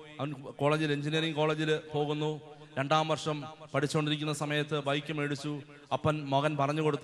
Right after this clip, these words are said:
പറഞ്ഞ ബൈക്ക് തന്നെ, ബൈക്ക് വലിയ മുന്തിയ ഇനം ബൈക്ക് മേടിച്ചു കൊടുത്തു. അവൻ ഇതുമായിട്ട് കോളേജിൽ പോകുന്നു, വരുന്നു. എൻ്റെ പ്രിയപ്പെട്ടവരെ,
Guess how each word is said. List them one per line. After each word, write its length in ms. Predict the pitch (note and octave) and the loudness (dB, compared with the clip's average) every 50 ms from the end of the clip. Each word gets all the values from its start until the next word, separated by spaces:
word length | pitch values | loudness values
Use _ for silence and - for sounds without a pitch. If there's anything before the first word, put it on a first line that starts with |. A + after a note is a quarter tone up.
| - | -2
പറഞ്ഞ 260 | C3+ C3+ C#3+ D3+ E3 D#3+ | -2 -2 0 2 2 4
ബൈക്ക് 340 | D3+ D3 D3+ D3 D3+ D#3+ | 4 6 4 4 2 0
തന്നെ, 400 | D#3 D3+ D3 D3+ D3+ D3 D3+ D3 A#2+ B2 | 0 0 0 -2 -2 -4 -6 -8 -4 -2
ബൈക്ക് 280 | C3 C#3+ C#3+ D3 D3+ | -2 -2 0 -2 -2
വലിയ 400 | D3 C#3 C#3 D3+ D3+ D#3 D3+ C#3+ C3+ A#2+ | -2 -2 0 2 2 2 2 0 -2 -6
മുന്തിയ 440 | C3 C3+ C#3 C#3+ D3 D3 D#3 D3+ D3+ | -8 -6 -6 -4 -2 0 0 0 0
ഇനം 260 | C#3+ D3 D3+ D3+ C#3 D3+ - - - D3+ | 0 -2 -2 -4 -4 -8 -14 -18 -8 -2
ബൈക്ക് 240 | C#3+ C#3 D3 - D#3 | 0 0 0 0 0
മേടിച്ചു 280 | D3 D3 C#3+ C#3+ - D#3 | 0 0 0 0 0 0
കൊടുത്തു. 360 | D3+ C#3+ C#3 C#3 D3+ D3 C#3 C3+ - - D3+ - C#3+ - - | 2 0 0 0 -2 -4 -4 -6 -10 -16 -18 -18 -12 -4 -2
അവൻ 300 | C3 C#3+ D3 D3+ D3 C#3 B2+ - - - B2 | 0 0 0 0 -4 -8 -10 -16 -18 -10 -2
ഇതുമായിട്ട് 600 | C3+ D3 D3+ D3 D3 D3 D3 D3 D3+ D3 C#3+ C#3+ C3+ - D3 D3 | 0 2 4 6 4 4 4 2 2 0 0 -2 -6 -8 -2 2
കോളേജിൽ 260 | C#3+ D3 D3+ D#3 D#3 | 2 4 4 2 2
പോകുന്നു, 360 | C3+ C#3+ C#3+ C#3+ D3 D3 C#3+ | 2 2 0 0 0 0 0
വരുന്നു. 560 | C#3 C#3 C#3 C#3+ D3 D3 C#3+ C#3 B2 - - | 0 0 0 0 0 -2 -2 -4 -6 -12 -16
എൻ്റെ 340 | - - - - D3 C3+ C#3+ | -18 -20 -16 -12 -8 -4 0
പ്രിയപ്പെട്ടവരെ, 680 | C#3+ D3+ D3+ D3+ C#3+ C#3+ D3 D3 C#3+ C#3+ C#3+ C#3+ C#3+ C#3 | 2 2 2 2 2 2 2 2 4 4 2 0 -2 -6